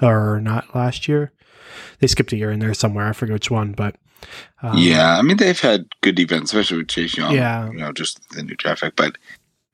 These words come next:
Speaker 2: yeah, I just don't think they're gonna be as good this year as they have been in past
Speaker 1: Yeah,
Speaker 2: years.
Speaker 1: for sure. Um, so I'll stick with the revenge game narrative with, with Baker, but I have no problem with Lawrence. Well, I have a problem with Lawrence here,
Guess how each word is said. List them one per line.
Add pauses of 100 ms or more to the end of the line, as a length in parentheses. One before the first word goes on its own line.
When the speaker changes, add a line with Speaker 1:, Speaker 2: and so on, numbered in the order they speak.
(100)
Speaker 2:
yeah,
I
just
don't
think
they're
gonna
be
as
good
this
year
as
they
have
been
in
past
Speaker 1:
Yeah, (100)
Speaker 2:
years.
Speaker 1:
for
sure. (420)
Um,
so
I'll
stick
with
the
revenge
game
narrative
with,
with
Baker,
but (640)
I
have
no
problem
with
Lawrence.
Well, (100)
I
have
a
problem
with
Lawrence
here,